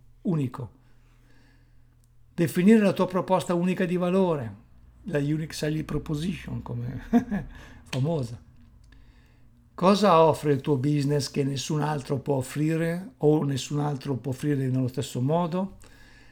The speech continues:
Identifica i tuoi punti di forza, i tuoi valori distintivi e ciò che ti rende unico nel tuo settore.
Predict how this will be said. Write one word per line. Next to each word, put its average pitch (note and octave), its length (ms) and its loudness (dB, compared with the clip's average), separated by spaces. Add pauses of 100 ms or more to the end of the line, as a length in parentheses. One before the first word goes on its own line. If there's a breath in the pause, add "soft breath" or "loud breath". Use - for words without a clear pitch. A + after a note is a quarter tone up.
(320 soft breath)
Identifica F#3+ 580 4
i E3+ 40 -2
tuoi F3 120 0
punti F#3 260 -2
di F3 100 0
forza, D#3+ 460 2
i B2+ 80 -2
tuoi D#3 200 2
valori D#3 380 0
distintivi E3 640 0
e G3 80 0
ciò D#3+ 200 2
che C3+ 120 -4
ti D3+ 160 -2
rende D#3 300 -2
unico F3+ 340 0
nel G3+ 160 0
tuo C3 160 -4
settore. A2+ 540 -8